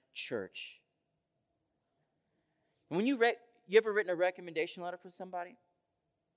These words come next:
You're kinda putting your reputation on the line, aren't you? Right?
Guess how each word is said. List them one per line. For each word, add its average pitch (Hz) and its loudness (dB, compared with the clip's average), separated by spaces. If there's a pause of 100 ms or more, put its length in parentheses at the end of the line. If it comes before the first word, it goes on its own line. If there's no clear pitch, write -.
(760)
You're 139 -12
kinda 247 4
putting 202 4
your 175 4
reputation 160 -4
on 104 -10
the 104 -12
line, 92 -14
aren't 113 -16
you? 165 -16 (1500)
Right? 185 4